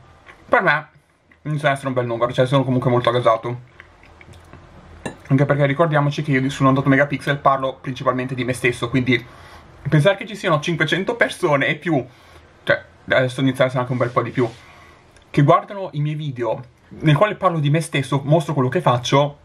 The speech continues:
tanta roba, cioè io sono stupito tutte le volte, ve lo dico sinceramente.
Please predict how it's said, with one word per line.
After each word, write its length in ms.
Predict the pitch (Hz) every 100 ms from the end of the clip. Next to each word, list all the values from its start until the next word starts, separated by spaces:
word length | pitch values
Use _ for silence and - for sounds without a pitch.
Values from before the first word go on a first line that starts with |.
| - - _ _ - - - - -
tanta 280 | 120 120
roba, 260 | 117 113 117
cioè 120 | 120
io 60 | 120
sono 140 | 139
stupito 280 | - 139 143
tutte 200 | - 120
le 80 | 110
volte, 240 | 107 113
ve 80 | 113
lo 40 |
dico 140 | 117 135
sinceramente. 840 | - 117 107 110 - 120 - -